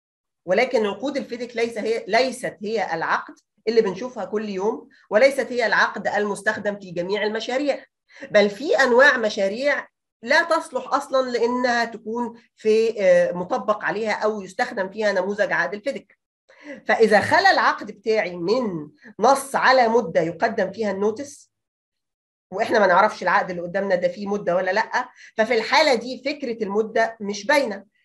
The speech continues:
كتير جدًا بيحصل في المشاريع إنه بيبقى المناقشة بتاعة الديلي أو التأخير،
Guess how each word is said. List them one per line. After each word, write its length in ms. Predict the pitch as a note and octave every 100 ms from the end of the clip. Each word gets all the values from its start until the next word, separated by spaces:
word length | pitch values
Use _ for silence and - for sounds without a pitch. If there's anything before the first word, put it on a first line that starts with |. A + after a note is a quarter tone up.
| _ _
كتير 280 | - F3+ F#4+
جدًا 300 | C#4+ D4 C#4
بيحصل 600 | B3 A#3 D4+ D#4 - A3
في 60 | C4
المشاريع 640 | C#4 A3 G#3 A3+ B3+ A3 A3+
إنه 380 | B3+ B3 B3
بيبقى 720 | G3+ G#3+ A#3+ G3+ - G3 G3 - G3+
المناقشة 560 | G#3 G#3 D4 - -
بتاعة 500 | F#3 - C4 A3 F3+ -
الديلي 560 | A#3 G#3 A3+ A#3 C4 -
أو 80 | F3+
التأخير، 840 | E3+ - G3+ - - A#3 D#4 -